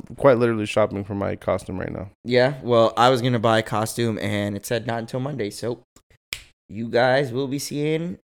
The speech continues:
Speaker 2: Anne Boo Frank.
Speaker 1: <laughs> For the fourth year in a row.
Speaker 2: For the fourth? <laughs> It's like the eighth.
Speaker 1: <laughs>
Speaker 2: Fourth year? I wear that
Speaker 1: Yeah.
Speaker 2: shit every MegaCon.
Speaker 1: Yeah, it's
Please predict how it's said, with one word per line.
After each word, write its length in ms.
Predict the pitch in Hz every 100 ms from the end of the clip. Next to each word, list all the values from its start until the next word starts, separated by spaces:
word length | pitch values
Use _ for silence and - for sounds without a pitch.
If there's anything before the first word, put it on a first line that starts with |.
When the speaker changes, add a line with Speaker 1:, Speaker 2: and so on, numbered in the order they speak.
| _ _ _ _ _
Speaker 2:
Anne 240 | 110 110 160
Boo 140 | 190
Frank. 320 | - 87 60 _ - - - -
Speaker 1:
<laughs> 0 | - - - - - - - 185 - -
For 140 | 147 147
the 120 | 127
fourth 340 | - 180 175
year 260 | 165 190 214
in 80 | 147
a 60 |
row. 380 | 113 113 180 220
Speaker 2:
For 100 | 127
the 220 | 104 95 -
fourth? 680 | - - 247 294 - - -
<laughs> 40 | - -
It's 260 | - -
like 200 | - -
the 280 | 139 - -
eighth. 300 | 175 147 147 -
Speaker 1:
<laughs> 1000 | 156 - - - - - - - -
Speaker 2:
Fourth 480 | - - 226 233 -
year? 340 | 117 110 135 123 - - - -
I 40 | 247
wear 260 | 175 170
that 20 |
Speaker 1:
Yeah. 80 | 156
Speaker 2:
shit 240 | - 170 143
every 240 | 160 240
MegaCon. 920 | 160 202 294 - - 117 127 123 175
Speaker 1:
Yeah, 540 | 311 311 302 262 - 220
it's 240 | 233 -